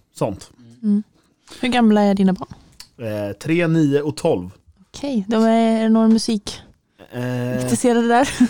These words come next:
Speaker 2: <laughs>
Speaker 1: nej, typ, ja, de spelar lite gitarr och piano
Speaker 2: Mm.
Speaker 1: och sådär, men, eh, eh, alltså vi har ju en potentiell lastbilschaffis,
Speaker 2: Asså?
Speaker 1: treåringen. Han
Speaker 2: Oj,
Speaker 1: spelar,
Speaker 2: oj.
Speaker 1: vad heter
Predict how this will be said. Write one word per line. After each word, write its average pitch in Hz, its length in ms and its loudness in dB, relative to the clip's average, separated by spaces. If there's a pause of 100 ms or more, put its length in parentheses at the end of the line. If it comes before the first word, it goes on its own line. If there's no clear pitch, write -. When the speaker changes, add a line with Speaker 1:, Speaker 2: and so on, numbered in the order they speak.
(100)
Speaker 2:
<laughs> - 240 -10 (140)
Speaker 1:
nej, 185 600 -6 (100)
typ, 185 240 -12
ja, 156 240 0
de 165 120 -2
spelar 160 300 -4
lite 156 300 -4
gitarr 151 540 -2
och 135 160 -6
piano 139 260 0
Speaker 2:
Mm. 117 80 2
Speaker 1:
och 123 100 -2
sådär, 120 200 -4
men, 127 280 -2
eh, 131 60 0 (840)
eh, 107 480 -10 (240)
alltså 131 180 -10
vi 139 60 -2
har 151 100 2
ju 156 60 4
en 180 240 2
potentiell 143 420 0
lastbilschaffis, 139 880 -4
Speaker 2:
Asså? 175 100 0
Speaker 1:
treåringen. 139 680 0
Han 160 200 0
Speaker 2:
Oj, 170 80 6
Speaker 1:
spelar, - 260 4
Speaker 2:
oj. 202 160 4 (460)
Speaker 1:
vad 160 80 4
heter 170 160 0